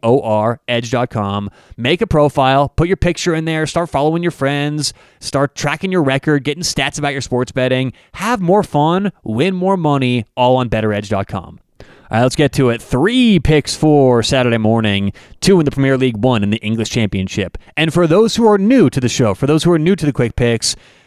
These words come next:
we just give quick picks on the weekends, no deep dive handicaps. <clears throat> Now, I am always wary of this because if you follow people on Twitter or you watch T V shows or listen to radio shows or podcasts, know how they do their job. If there's any ever, uh, if there's ever anyone out there,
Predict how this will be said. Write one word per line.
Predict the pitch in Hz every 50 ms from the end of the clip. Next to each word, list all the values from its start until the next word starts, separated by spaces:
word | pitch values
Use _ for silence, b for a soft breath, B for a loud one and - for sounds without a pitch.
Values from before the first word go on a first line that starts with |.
| b b 113
we | 117 135 131
just | 113 104 113 131 143 143 - -
give | 156 147 139 -
quick | - 139 135 127 -
picks | 143 139 - -
on | 135
the | 127 127
weekends, | 123 123 117 - - 110 98 95 87
no | 120 123 139
deep | 135 113 107 131 127
dive | - 123 117 113 104
handicaps. | 120 117 117 110 104 - 110 98 90 - - - - -
<clears throat> | - - -
Now, | 165 160 175 175 170 170 - _ _ _
I | 156 160 202 214
am | - 180 156 156
always | 151 147 143 143 139 135 110
wary | 104 113 110 107 117 131 135
of | 131 123
this | 151 156 165 -
because | - 127 - 127 120 117 113 113 - b b b b b
if | b 156 -
you | 131
follow | - - 220 208 214 220 208
people | - 202 196 - 170
on | 127 107 104
Twitter | - 180 196 196 190 196 190 185
or | 147
you | 139 120 120
watch | 120 120 113 - -
T | - 113
V | 104 139 190 185
shows | - - 143 131 180 151
or | 139
listen | 131 131 - -
to | 101 95
radio | 117 151 180 175 170 170
shows | 156 - 175 160 135 117
or |
podcasts, | - - 156 160 165 156 160 160 160 160 160 - - - b b b b b b
know | 202 220 247 254 254
how | 233 220 220 208
they | 196 180 131
do | 147 151
their | 143 135 127
job. | 110 110 110 104 113 120 127 127 - _ _ _ _ _ _ _ _ _ _ _ -
If | 160 151
there's | - 233 233 -
any | 240 233 214
ever, | 185 156 160 156 139 -
uh, | 151 151 -
if | 180 170
there's | - 208 220 - -
ever | 147 147 143 143 135
anyone | 131 131 123 117 110
out | 107 107 107
there, | - 95 98 101 98 95